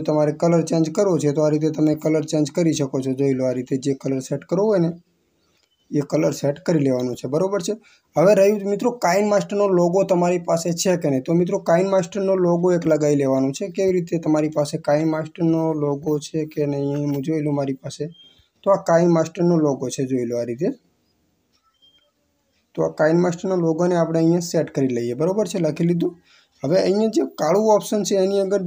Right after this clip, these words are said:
જો તમારું ચેનલનું નામ લખવું છે તો ચેનલનું નામ લખી શકો છો અથવા YouTube લખી શકો છો, બરોબર. તો અહીંયા આપણે YouTube લખી લઈએ,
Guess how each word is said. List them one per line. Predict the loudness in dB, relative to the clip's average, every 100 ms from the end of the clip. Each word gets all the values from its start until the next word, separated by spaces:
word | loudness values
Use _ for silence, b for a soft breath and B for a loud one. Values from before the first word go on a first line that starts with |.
| -2
જો | -2
તમારું | 0 0 -2 -2
ચેનલનું | 0 2 2 2
નામ | 2 2 0
લખવું | -2 -6 -6
છે | -8
તો | -6
ચેનલનું | -2 0 0 2
નામ | 2 2
લખી | 0 -4 -10
શકો | -10 -8 -4
છો | -6 -6 b b b -6 -4
અથવા | 0 0 2
YouTube | 0 -2 0 0
લખી | 0 -4 -10
શકો | -10 -10 -8
છો, | -4
બરોબર. | -2 0 -4 -2
તો | 0
અહીંયા | 2 2 0
આપણે | 0 -2 0
YouTube | -2 -2 -4 -2
લખી | -4 -6 -6
લઈએ, | -2 -4